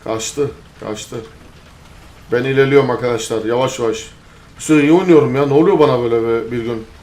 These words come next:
Birdenbire diyeceğim. Bazen çok şanssız oluyorum. İçeri girdi girdim. Adamlar bir vuruşta beni öldürüyorlar. <laughs> Bu sefer dayandık ya. Bu sefer iyi dayandık. Hadi bakalım.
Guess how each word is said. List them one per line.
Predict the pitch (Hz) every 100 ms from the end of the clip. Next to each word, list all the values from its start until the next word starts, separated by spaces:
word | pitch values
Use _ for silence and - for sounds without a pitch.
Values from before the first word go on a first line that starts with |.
| - - -
Birdenbire | 131 143 135 123
diyeceğim. | 117 117 113 107 - - - - - -
Bazen | 120 131 165
çok | - 165
şanssız | - 151 156 165
oluyorum. | 151 135
İçeri | 123 151
girdi | 147 156
girdim. | 160 151 165 170 - - - - - - -
Adamlar | 113 147 151 135
bir | 185
vuruşta | 190 160 165 151
beni | 156
öldürüyorlar. | 151 143 151 139 151 - - 139 180 175 185 208
<laughs> | - - - - - - - -
Bu |
sefer | - 160 156 165 - - - - - - -
dayandık | 127 131 147 175 143
ya. | 135 208 - - - - - - - - - - - - - - - - - - - - - - - - - - - - - - - - - - - -
Bu |
sefer | - 113
iyi | 113 135
dayandık. | 156 131 107 98
Hadi | 117 139
bakalım. | 120 98 90